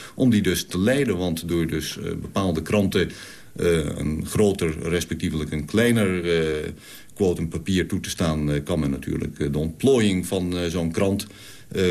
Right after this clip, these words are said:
kan men, eh, stimuleren of, eh, kan men afremmen. De indruk die je krijgt is dat, eh, de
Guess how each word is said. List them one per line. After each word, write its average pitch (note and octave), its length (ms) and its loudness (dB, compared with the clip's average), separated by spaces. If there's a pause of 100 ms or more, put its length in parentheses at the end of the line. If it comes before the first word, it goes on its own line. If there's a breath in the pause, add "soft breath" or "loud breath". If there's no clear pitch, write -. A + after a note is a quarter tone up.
(140)
kan E2+ 220 2
men, D2+ 300 0
eh, D2 180 0
stimuleren F2+ 840 2
of, E2 260 -4
eh, F2 120 -8 (100)
kan D#2+ 180 0
men D2+ 340 -2
afremmen. G#2+ 840 0 (440 loud breath)
De - 100 -2
indruk A2+ 300 2
die G2 80 -4
je E2+ 60 -6
krijgt G#2+ 440 0 (300 loud breath)
is - 400 0 (640 loud breath)
dat, B2 500 0
eh, - 100 -6 (580)
de F2+ 680 0